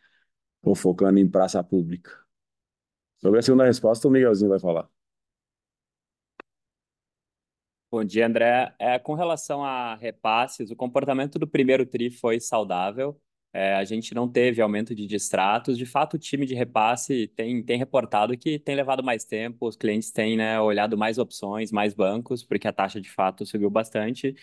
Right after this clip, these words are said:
Speaker 2: Em relação a nível de L T V, a gente viu ligeiras reduções dos projetos que, que foram repassados, L T Vs um pouco mais baixos.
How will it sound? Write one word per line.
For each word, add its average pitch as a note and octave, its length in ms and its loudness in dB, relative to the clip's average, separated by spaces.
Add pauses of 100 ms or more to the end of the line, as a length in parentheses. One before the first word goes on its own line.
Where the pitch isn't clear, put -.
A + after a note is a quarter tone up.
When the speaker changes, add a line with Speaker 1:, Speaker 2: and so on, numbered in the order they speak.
(240)
Speaker 2:
Em A2 80 4
relação B2+ 340 2
a - 20 6
nível C#3 280 6
de B2 160 0
L B2+ 180 4
T C3 160 2
V, A#2 320 2 (300)
a A2 40 -2
gente A2+ 180 0
viu B2 420 4
ligeiras B2 600 0
reduções B2 760 -6
dos G2+ 220 -8
projetos G2+ 520 0
que, G2 260 -4
que - 120 -14
foram G2+ 320 -2
repassados, G2+ 680 0
L A2 160 0
T G#2+ 140 -4
Vs G#2 120 -4
um G#2+ 80 -6
pouco - 240 -6
mais A#2+ 160 0
baixos. G2 500 -6